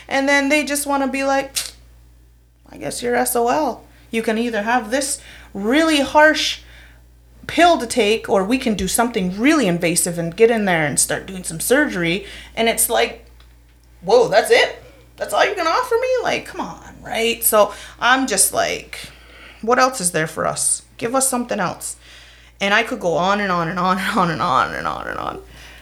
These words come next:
I really could, <laughs> 'cause there's so much. The umbrella is huge when it comes to all of these things, but this is just a little tip of the iceberg that I have and that I wanted to share with everybody.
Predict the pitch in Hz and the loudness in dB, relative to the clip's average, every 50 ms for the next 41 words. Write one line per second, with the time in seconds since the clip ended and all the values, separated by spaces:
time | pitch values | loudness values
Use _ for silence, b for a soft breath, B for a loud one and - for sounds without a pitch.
0 | B B 233 247 311 349 370 381 381 - 453 415 392 370 262 - - - 339 330 | B B -2 0 0 0 0 0 0 0 0 0 0 2 0 0 -2 0 -2 -2
1 | 320 269 262 262 247 - 247 277 269 - - 285 269 269 262 254 - - 277 269 | -2 0 0 0 0 0 0 0 -2 -2 -4 -6 -6 -6 -6 -6 -4 0 0 0
2 | 285 285 311 311 - - - - - - B B B B B 214 214 226 220 233 | 2 2 2 0 0 0 -4 -8 -10 -10 B B B B B -2 0 0 2 2
3 | 240 247 254 - 190 190 - - - 254 262 262 247 220 175 190 185 180 175 - | 2 2 2 0 0 -2 -6 -6 -2 -2 0 0 -2 -4 -4 -6 -6 -6 -6 -4
4 | - 196 180 175 - - 185 175 160 156 170 160 170 180 180 - - 175 175 - | -4 -4 -4 -4 -4 -4 -2 0 0 0 0 -2 -2 -4 -6 -6 -6 -6 -6 -4
5 | - 202 226 269 269 262 247 233 262 254 - 226 233 233 240 233 226 226 226 226 | -2 0 2 2 2 2 0 0 0 -2 0 0 0 2 4 4 4 2 2 0
6 | 226 220 208 208 208 208 233 226 - - 160 143 139 - B B B B B B | -2 -4 -2 0 0 0 0 0 -2 -4 -6 -6 -6 -8 B B B B B B
7 | - 143 143 185 208 220 185 175 156 170 175 151 175 - - 185 175 170 175 180 | 0 2 4 4 4 2 0 -2 -2 -2 -2 -4 -4 -6 -8 -6 -6 -4 -2 -2
8 | 190 190 214 214 190 180 180 180 - - - - - 175 170 165 170 165 - 170 | -2 -2 -2 -2 -2 -4 -4 -6 -6 -6 -6 -6 -4 -4 -4 -6 -6 -6 -4 -4
9 | 175 180 170 175 - 165 165 160 156 | -4 -6 -6 -6 -6 -6 -6 -6 -8